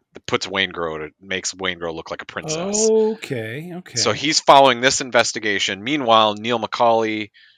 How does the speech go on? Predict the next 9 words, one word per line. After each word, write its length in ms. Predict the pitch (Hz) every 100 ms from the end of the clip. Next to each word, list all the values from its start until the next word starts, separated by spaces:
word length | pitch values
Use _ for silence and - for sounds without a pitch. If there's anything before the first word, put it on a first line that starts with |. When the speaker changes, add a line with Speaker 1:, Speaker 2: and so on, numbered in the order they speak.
| _ _ _ -
Speaker 1:
Chirito, 800 | - 113 110 107 104 101 101 101 _ _ _ -
um, 200 | 104 95
and 80 | 90
his 260 | 127 113
crew 420 | - 110 101 95
are 140 | 98 -
planning 420 | - 107 95 92
another 280 | 92 92 90
heist, 560 | - 87 82 - -